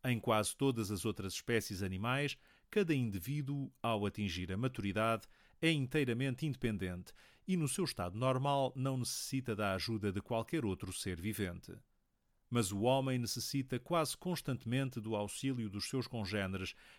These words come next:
e seria vão esperar obtê-lo somente da sua bondade.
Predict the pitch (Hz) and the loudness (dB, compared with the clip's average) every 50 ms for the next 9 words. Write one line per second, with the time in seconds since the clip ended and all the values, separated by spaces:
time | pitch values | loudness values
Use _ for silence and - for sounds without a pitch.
0 | _ - 208 - - 131 107 104 123 143 131 110 127 143 147 160 160 156 - - | _ -4 -2 0 0 0 2 4 4 4 4 4 2 2 2 2 0 -2 -4 -6
1 | - - - 127 117 113 110 104 101 101 - - - 117 117 117 113 110 - - | -6 -4 -2 -2 -2 -2 0 0 -2 -2 -2 -2 -2 0 0 0 0 -2 -2 0
2 | - 104 92 98 107 107 104 - - 92 87 92 - - - 110 95 - 113 127 | 0 0 0 0 0 0 0 -2 -4 -6 -6 -6 -6 -2 -2 -2 0 0 0 -2
3 | 120 95 90 92 90 - 80 - | -2 -2 -4 -6 -8 -10 -12 -16